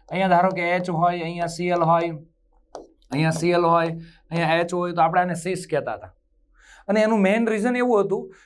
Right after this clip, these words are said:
કે આ કાર્બન કાર્બન વચ્ચે ડબલ બોન્ડ છે, કાર્બન કાર્બન વચ્ચે ડબલ બોન્ડ છે, એટલા માટે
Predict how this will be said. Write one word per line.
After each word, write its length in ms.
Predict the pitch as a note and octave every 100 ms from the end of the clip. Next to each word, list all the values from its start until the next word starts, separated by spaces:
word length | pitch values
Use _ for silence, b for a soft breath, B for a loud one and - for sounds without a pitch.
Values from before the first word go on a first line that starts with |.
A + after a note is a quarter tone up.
| _
કે 80 | -
આ 160 | -
કાર્બન 500 | G#3+ G3+ F#3+ G#3+ C4
કાર્બન 400 | B3+ A#3 A#3+ A#3+
વચ્ચે 260 | A#3 A3 A3
ડબલ 400 | F#3 F#3+ G3+ A3+
બોન્ડ 280 | G3+ G3+ G3
છે, 240 | G3 F#3+
કાર્બન 380 | - F3 F3+ G#3
કાર્બન 340 | G3 F#3+ F#3+
વચ્ચે 220 | F#3+ F3+ F3+
ડબલ 280 | E3 F3
બોન્ડ 280 | F3+ E3 E3
છે, 160 | D#3+ E3+
એટલા 480 | F#3 - F3+ G3 F3
માટે 460 | D3+ D3+ D#3 F#3+